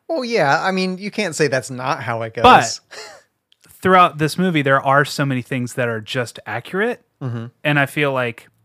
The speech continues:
Speaker 2: the sec-, the, the, the birth scene is less accurate, but still great dramatically and
Speaker 1: Sure.
Speaker 2: comically.
Speaker 1: Man, they, so they actually show the crowning happening.
Speaker 2: Yeah.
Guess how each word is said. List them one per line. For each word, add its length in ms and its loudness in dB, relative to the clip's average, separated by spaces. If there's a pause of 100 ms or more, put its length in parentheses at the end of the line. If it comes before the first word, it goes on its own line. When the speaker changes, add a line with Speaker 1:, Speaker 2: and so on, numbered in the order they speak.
(400)
Speaker 2:
the 260 -2
sec-, 420 -4
the, 520 2 (340)
the, 100 -2 (300)
the 360 -2 (260)
birth 260 4
scene 520 -6 (1900)
is 500 -4
less 400 -2
accurate, 580 -2 (100)
but 300 -6
still 580 -6 (120)
great 420 -8
dramatically 640 -12
and 100 -14
Speaker 1:
Sure. 140 -12
Speaker 2:
comically. 720 -12 (380)
Speaker 1:
Man, 460 -2
they, 420 -4
so 160 -2
they 140 0
actually 320 -4
show 260 -6
the 100 -8
crowning 480 -10
happening. 420 -6
Speaker 2:
Yeah. 280 -4